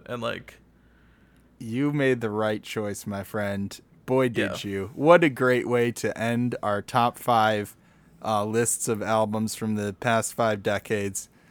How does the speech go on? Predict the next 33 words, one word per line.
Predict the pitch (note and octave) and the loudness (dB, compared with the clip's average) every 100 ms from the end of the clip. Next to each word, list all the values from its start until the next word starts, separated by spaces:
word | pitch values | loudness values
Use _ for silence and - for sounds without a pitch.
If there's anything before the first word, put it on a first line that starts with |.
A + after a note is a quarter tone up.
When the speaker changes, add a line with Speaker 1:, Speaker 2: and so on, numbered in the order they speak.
| _ _ | _ _
Speaker 2:
Then | - A#2+ | -2 0
with | A#2+ A2+ | 0 0
C | - F3+ D#3+ | 0 4 6
R | C3 | 6
J, | G#2+ A2 G#2 G2 F#2 - | 4 0 0 -2 -8 -6
I | A#2 | -2
was | B2+ B2+ | 0 2
like, | A2+ G2 - - - _ _ _ _ _ _ _ - - | 0 -2 -8 -20 -20 _ _ _ _ _ _ _ -20 2
"Oh, | F3+ | 6
he's | E3 D3+ C#3 | 6 4 4
gonna | E3 | 2
do | D3+ D#3+ | 2 2
Kanye. | E3 C#3+ A2 G2+ - | 6 6 6 0 0
Oh, | B2+ B2+ C3+ - | 2 2 0 -2
that's | C3 B2+ | -2 0
what | - B2+ | 0 -4
he's | A#2 | 0
setting | C3 A2+ | -2 0
off." | B2 A2+ | 0 0
And | A#2 | -2
I'm | A2 | -4
like, | G#2 - | -6 -4
"Wait | A2 A2+ | -2 0
a | G#2 | -2
second. | - F2+ - F#2+ - - | -4 -4 -6 -14 -16 -6
He's | C3+ A2 | -6 -4
going | - F2+ F#2 | -4 -4 -4
C | - G#2+ | -4 -4
R | F#2+ F#2 | -4 -6
J. | - G2 | -10 -10
He's | F#2+ D3 D3+ | -4 -2 0
got | - D3+ C3+ A#2+ | 6 6 8 6
to." | G#2 F2+ | 0 -6